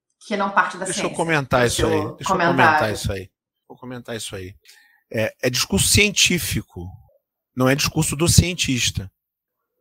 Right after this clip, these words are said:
Speaker 2: É, é, é, isso é muito diferente. Discurso científico
Speaker 1: Sim, sim.
Speaker 2: é uma coisa, discurso do cientista é outra. Além do que, parênteses do parênteses, médico não é cientista. Médico não é cientista.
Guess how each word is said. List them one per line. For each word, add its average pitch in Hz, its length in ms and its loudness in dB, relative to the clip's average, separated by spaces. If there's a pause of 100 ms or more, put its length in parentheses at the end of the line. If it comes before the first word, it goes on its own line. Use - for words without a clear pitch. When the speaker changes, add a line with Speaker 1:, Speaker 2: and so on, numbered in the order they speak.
(140)
Speaker 2:
É, 120 460 -2
é, 113 200 0
é, 110 60 2
isso 120 160 2
é 156 40 4
muito 170 160 -2
diferente. 147 680 2 (420)
Discurso - 400 -2
científico 180 800 -2
Speaker 1:
Sim, 170 200 6
sim. 170 80 -14
Speaker 2:
é - 80 0
uma 165 160 4
coisa, 156 500 2 (360)
discurso 139 360 -4
do 147 80 -8
cientista 165 960 0 (480)
é 165 80 4
outra. 104 460 2 (580)
Além 139 240 6
do 180 120 4
que, 208 360 8 (300)
parênteses 190 560 4
do 190 100 4
parênteses, 165 680 4 (340)
médico 151 540 2
não 226 180 4
é 143 100 2
cientista. 208 840 0 (840)
Médico 95 340 -8
não 151 140 -16
é 185 80 -6
cientista. - 640 0